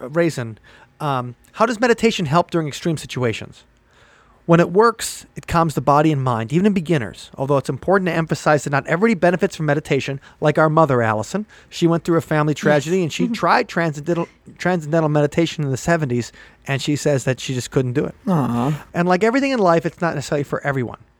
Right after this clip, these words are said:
Speaker 1: For people who have actually learned to meditate previously and have an active practice, mindfulness can help put things in perspective. This can also be hugely helpful in extreme situations and can help people think more clearly. And,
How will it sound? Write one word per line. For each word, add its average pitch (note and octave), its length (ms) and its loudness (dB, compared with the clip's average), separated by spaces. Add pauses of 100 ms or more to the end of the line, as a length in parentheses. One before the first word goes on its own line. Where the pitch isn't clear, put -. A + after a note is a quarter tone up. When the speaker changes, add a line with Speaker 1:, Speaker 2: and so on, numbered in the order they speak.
(580)
Speaker 1:
For - 180 -4
people B3+ 320 0
who G#3 140 4
have E3+ 100 2
actually E3+ 260 0
learned E3+ 300 0
to F#3+ 80 0
meditate D#3+ 480 -2
previously F#3+ 560 -4
and C#3+ 80 -4
have C3 160 -2
an C#3 80 -4
active C3+ 420 -4
practice, D#3+ 500 -2
mindfulness E3 540 0
can D3+ 140 -4
help C3 240 -2
put - 160 -6
things C3 240 -6
in B2+ 80 -10
perspective. - 560 -2 (480)
This D3 120 -6
can D3+ 140 -2
also C#3 240 0
be D#3 80 -4
hugely G#3+ 460 0
helpful F#3 320 2
in E3 40 0
extreme F3+ 360 -4
situations C#3 640 -4
and D3 120 -10
can B2+ 100 -4
help C3 160 0
people C3 200 -2
think - 300 -4
more A#2 140 0
clearly. G3 500 0 (580)
And, E3 440 2